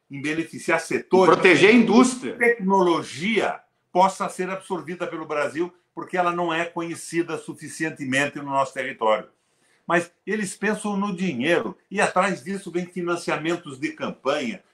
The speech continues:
Speaker 1: financiamentos de grupo de extrema-direita, essa loucura toda.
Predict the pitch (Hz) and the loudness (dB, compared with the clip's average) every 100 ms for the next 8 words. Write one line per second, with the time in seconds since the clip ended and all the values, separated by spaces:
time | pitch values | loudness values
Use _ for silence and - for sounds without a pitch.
0 | _ 160 160 160 151 143 165 156 135 131 | _ -6 -4 -4 -4 -4 -4 -6 -8 -4
1 | 110 160 135 117 - 147 135 110 117 147 | 0 0 -2 -10 -6 -2 -2 2 0 2
2 | 151 131 143 135 117 139 143 131 - 123 | -2 2 2 2 -2 -4 -2 -2 -2 -4
3 | 95 | -6